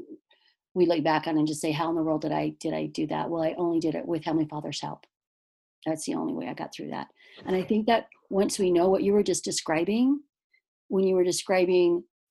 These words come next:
um, a woman who knows who she is, that she is what her divine nature is, I think that helps us in the dating world too, because it really does give us the confidence to know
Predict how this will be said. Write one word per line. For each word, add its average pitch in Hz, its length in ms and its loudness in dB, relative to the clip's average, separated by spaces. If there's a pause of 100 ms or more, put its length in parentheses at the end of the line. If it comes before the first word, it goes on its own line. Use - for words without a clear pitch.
um, 151 460 0 (1800)
a 190 100 6
woman 190 240 4
who 160 160 2
knows 170 260 2
who 202 80 -2
she 180 260 0
is, 175 360 -4 (260)
that 165 140 -6
she 170 260 0
is 175 320 -2
what 180 200 -4
her 180 180 -2
divine 160 380 2
nature 156 360 2
is, 170 420 -4 (380)
I 180 60 -6
think 196 180 0
that 214 120 2
helps - 380 -4
us 208 200 -2
in 175 100 -2
the 165 100 2
dating 165 280 4
world 156 240 2
too, 170 200 -2
because 165 340 -2
it 196 240 -2
really 240 320 2
does 190 280 0
give 180 220 -2
us 175 140 -2
the 165 100 -6
confidence 156 680 0
to - 140 -2
know 156 420 2